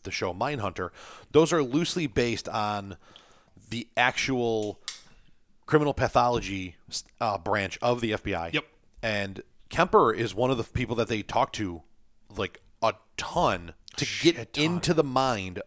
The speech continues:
Speaker 1: of people who do this type of stuff. Uh,
Speaker 2: Kemper is actually, he's very, very, very forthcoming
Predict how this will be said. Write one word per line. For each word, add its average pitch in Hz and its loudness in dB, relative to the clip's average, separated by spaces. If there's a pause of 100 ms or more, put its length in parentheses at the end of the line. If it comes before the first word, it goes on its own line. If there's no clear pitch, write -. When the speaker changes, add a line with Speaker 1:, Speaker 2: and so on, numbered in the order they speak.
Speaker 1:
of 113 0
people 127 -6
who 120 -6
do 123 0
this 143 2
type 98 -2
of 90 -10
stuff. 95 -2 (600)
Uh, 123 2
Speaker 2:
Kemper 220 4
is 180 0
actually, 175 0
he's 143 -4
very, 135 -2
very, 127 0
very 113 -2
forthcoming 117 -4